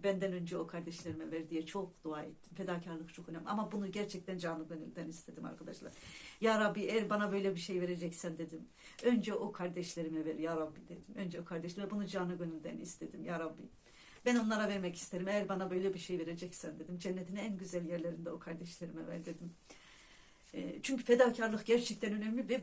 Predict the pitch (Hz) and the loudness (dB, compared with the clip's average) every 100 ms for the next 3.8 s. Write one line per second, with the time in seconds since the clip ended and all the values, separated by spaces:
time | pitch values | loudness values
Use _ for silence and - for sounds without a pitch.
0 | - 269 311 220 - 240 - 269 233 - | 0 4 6 8 6 2 2 4 2 2
1 | 175 160 160 175 - 175 - 160 160 175 | -2 0 -2 -4 -10 -12 -6 -4 -4 -6
2 | 208 - 185 180 165 165 - - 160 147 | -6 -2 -2 0 0 -2 -8 -4 -4 -2
3 | 147 147 - 170 151 156 151 165 | -6 -10 -12 -10 -6 -6 -6 -8